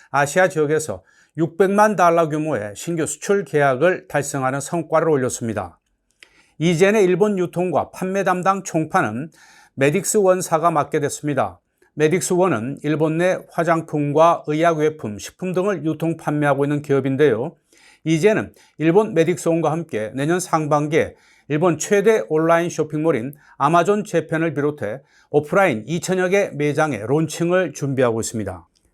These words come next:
지난 유월 일본 후생 노동성 의약 외품 외국 제조업자 인정 취득에 이어서 현재는 개별 염색과 탈색약 제품의 품목 허가 승인을 기다리고 있습니다.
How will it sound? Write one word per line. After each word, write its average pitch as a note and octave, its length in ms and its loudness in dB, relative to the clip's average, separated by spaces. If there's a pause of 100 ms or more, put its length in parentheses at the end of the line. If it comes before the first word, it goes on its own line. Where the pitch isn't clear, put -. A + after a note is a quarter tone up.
(280)
지난 F3+ 360 2
유월 C3+ 340 2
일본 F3 300 0
후생 G#3 440 -2
노동성 E3 600 -2 (380)
의약 F#3+ 440 4
외품 D#3 640 -4 (240)
외국 D#3 400 0
제조업자 E3 640 2
인정 F3+ 420 0
취득에 E3 460 -2
이어서 D3+ 360 -2 (240)
현재는 D#3 520 2
개별 D#3+ 360 2
염색과 D3+ 840 0
탈색약 G3 580 -4
제품의 D#3+ 460 -4 (300)
품목 A3+ 460 0
허가 F3+ 220 2
승인을 E3+ 580 -2
기다리고 B2+ 380 0
있습니다. G#2+ 460 -6